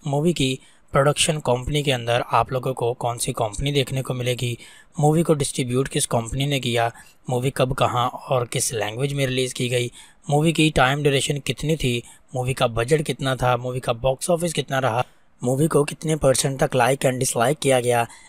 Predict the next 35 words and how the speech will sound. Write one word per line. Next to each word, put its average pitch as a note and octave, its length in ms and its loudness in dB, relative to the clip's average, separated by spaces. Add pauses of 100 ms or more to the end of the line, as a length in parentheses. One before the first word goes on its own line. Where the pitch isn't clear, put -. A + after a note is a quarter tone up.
and D3 120 4
सबसे E3 280 2
लास्ट C3 440 4
में D#3+ 200 0 (120)
and C3 280 2
सबसे D#3+ 400 2
इंपॉर्टेंट C3+ 640 0
क्वेश्चन, A#2 440 0 (320)
अभी B2+ 220 2
ये E3+ 120 6
मूवी C#3+ 360 0 (280)
आप C3+ 200 4
लोगों D3+ 260 2
को D3 200 4
कहाँ C#3 320 0
पर C3+ 220 2
देखने B2 360 -4
को D#3 140 -2
मिलेगी। A#2+ 460 -2 (300)
तो C3+ 80 4
इन B2+ 140 2
तमाम C3+ 320 2
सवाबात C3+ 480 4 (320)
आप A#2 220 4
लोगों B2+ 240 2
को C3 240 2
आज C3 320 4
की E3 100 -2
इस - 180 -2
वीडियो C#3 260 2
के C3+ 80 0
अंदर B2 220 0
मिलने B2 260 -2
वाले A2 260 2
हैं। A#2 200 -2